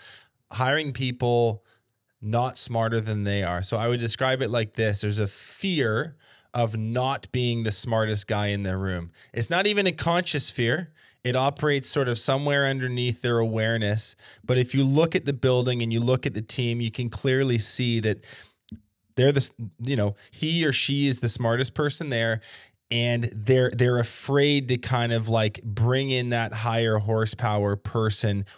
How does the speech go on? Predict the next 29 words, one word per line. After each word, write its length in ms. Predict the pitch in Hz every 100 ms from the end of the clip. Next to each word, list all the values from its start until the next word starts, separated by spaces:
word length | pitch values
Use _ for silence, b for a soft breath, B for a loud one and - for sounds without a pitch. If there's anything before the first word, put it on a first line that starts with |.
| B
when 240 | 117 120
they 160 | 120 113
really 480 | 104 120 123 113
need 320 | 104 107 113 101
it. 160 | 95
And 160 | 101 104
I 80 | 107
think 340 | - 120 107
in 120 | 110
traction, 680 | 104 127 113 113 - 117 113
or 180 | 98 98 B B B B B -
Gino 320 | 117 123 123
Wickman 400 | 117 113 120 110
calls 320 | 107 110 107
it 200 | 110 104
the, 260 | 113 101 95
the 120 | 104
visionary 580 | 104 117 123 127 117 113
with 180 | 110 104
a 80 | 107
thousand 460 | - 107 110 107
helpers. 640 | 95 101 104 101 98 95 - b b b b -
What 220 | 143 233
have 160 | 359
you 160 | 302 277
found 460 | - 214 208 196 147
useful 560 | 135 160 156 - 135
to 160 | 120 135
just, 380 | 113 135 127